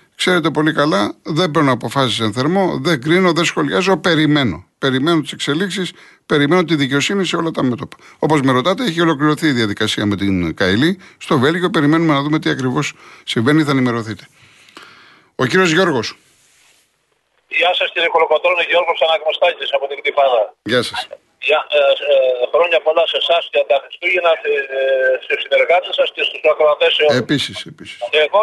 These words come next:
Speaker 2: ήθελα να μιλήσω πολύ γρήγορα, κύριε Κολοκοτρώνη, γιατί χάθηκε ένα παιδί και αύριο θα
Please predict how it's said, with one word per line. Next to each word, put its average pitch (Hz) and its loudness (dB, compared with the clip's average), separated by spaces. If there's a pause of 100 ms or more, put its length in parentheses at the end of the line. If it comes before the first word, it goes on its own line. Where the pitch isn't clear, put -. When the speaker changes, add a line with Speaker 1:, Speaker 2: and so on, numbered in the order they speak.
Speaker 2:
ήθελα 190 2 (100)
να 165 2 (120)
μιλήσω 180 0 (300)
πολύ 175 0 (100)
γρήγορα, 175 2
κύριε 151 0
Κολοκοτρώνη, 165 2
γιατί 147 0 (360)
χάθηκε 175 0
ένα 151 4
παιδί 147 -2
και 156 2
αύριο 156 -4
θα 143 2